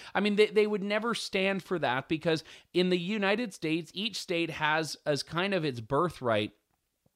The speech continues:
the ability to govern its own affairs, the ability to bring in its own revenue, the ability to do all of these things that are necessary for the betterment of the state.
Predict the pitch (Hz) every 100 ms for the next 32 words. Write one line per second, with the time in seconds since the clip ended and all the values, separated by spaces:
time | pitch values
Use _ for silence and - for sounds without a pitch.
0 | _ - 139 139 147 156 160 143 139 139
1 | 135 135 127 127 123 - 180 117 101 123
2 | 117 127 131 135 127 131 117 127 131 131
3 | 120 131 123 147 170 113 92 107 110 123
4 | 127 127 123 - - - 165 147 143 139
5 | 165 190 156 160 - 156 147 131 143 135
6 | 139 151 160 - 131 123 123 131 120 127
7 | 127 131 127 - 117 120 - - 220 147